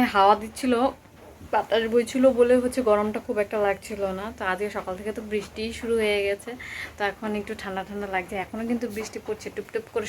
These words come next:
শব্দ হচ্ছে। আর আজকে বোনা হচ্ছে ডিম পাউরুটি করছে। তো ডিম পাউরুটি খাবো। ডিম পাউরুটিগুলো সে কবেই আনা হয়েছে, তো সেই জন্য আজকে সেটাকে খেয়ে শেষ করে ফেলতে হবে। তো বোনা ভাজছে, আমি এখন যাব গিয়ে হচ্ছে ডিম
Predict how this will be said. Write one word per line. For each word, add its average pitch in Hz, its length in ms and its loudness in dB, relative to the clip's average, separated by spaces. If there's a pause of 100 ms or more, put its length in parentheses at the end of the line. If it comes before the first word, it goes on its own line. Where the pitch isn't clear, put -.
শব্দ 190 220 -6 (140)
হচ্ছে। 202 260 -6 (600)
আর 190 140 2 (100)
আজকে 202 180 2
বোনা 208 360 0
হচ্ছে 220 260 -2 (340)
ডিম 226 200 2
পাউরুটি 226 340 2 (100)
করছে। 214 260 -2 (160)
তো 247 40 -2 (100)
ডিম 214 180 -4
পাউরুটি 208 380 -4
খাবো। 208 200 -6 (580)
ডিম 214 160 0 (680)
পাউরুটিগুলো 208 600 0 (100)
সে 220 80 -4 (140)
কবেই 208 380 0
আনা 208 140 -4
হয়েছে, 208 340 -6 (140)
তো 220 60 -6 (100)
সেই 196 220 -4
জন্য 202 160 -4 (560)
আজকে 185 260 -4 (240)
সেটাকে 190 340 -10 (100)
খেয়ে 196 200 -10
শেষ 185 280 -12
করে 190 180 -8
ফেলতে 196 320 -6
হবে। 196 260 -6
তো - 40 -8 (100)
বোনা 190 260 2
ভাজছে, 185 280 -6 (120)
আমি 202 120 -4
এখন 180 180 -8 (120)
যাব 185 120 -6 (220)
গিয়ে 190 240 -6
হচ্ছে 185 240 -8 (540)
ডিম 208 120 -2